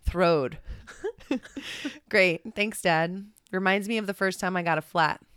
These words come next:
He showed up to my rescue when I called, handed me a tire iron and a jack, leaned on his truck and said, "There you go, change it." I whined and tried to guilt him into doing it, but he just said, "You won't learn anything if I do it for you."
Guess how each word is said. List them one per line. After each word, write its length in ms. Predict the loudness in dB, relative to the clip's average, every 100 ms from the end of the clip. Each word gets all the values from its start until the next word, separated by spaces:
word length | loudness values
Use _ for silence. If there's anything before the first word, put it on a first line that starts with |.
| -16
He 160 | -8
showed 280 | -4 2 2
up 160 | 2 0
to 100 | -4
my 120 | -2
rescue 500 | 0 -2 -4 -8 -6
when 120 | -4
I 100 | -6
called, 440 | -6 -2 -2 -2 -6 _ -20 _
handed 280 | -4 -2 -2
me 120 | -2
a 40 |
tire 380 | -2 0 2 2
iron 300 | 2 0 -2
and 100 | -4
a 60 | -2
jack, 460 | 2 2 2 -4 _ _ -8
leaned 260 | -4 0
on 100 | 2
his 140 | 2 -2
truck 320 | 4 4 4
and 100 | -2
said, 440 | 0 2 2 0 -4
"There 160 | 0 2
you 100 | 4
go, 360 | 6 6 6 0 -4
change 320 | 0 0 0
it." 160 | -4 _ _ _ -20 _ -4
I 100 | -2
whined 480 | 2 4 4 2 -2
and 80 | -6
tried 240 | -2 -2
to 60 | 0
guilt 260 | 0 0
him 140 | -2 -4
into 160 | -6
doing 360 | -4 -2 -2 -2
it, 200 | -6 -8 -14 -12
but 100 | -6
he 100 | -6
just 260 | -4 -4
said, 320 | 0 0 0 -2 _ _ _ _
"You 120 | -6
won't 180 | -2 0
learn 200 | 0 0
anything 380 | 0 -2 -6 -6
if 100 | -4
I 100 | -4
do 180 | 0 -2
it 100 | -2
for 220 | -2 0
you." 160 | -2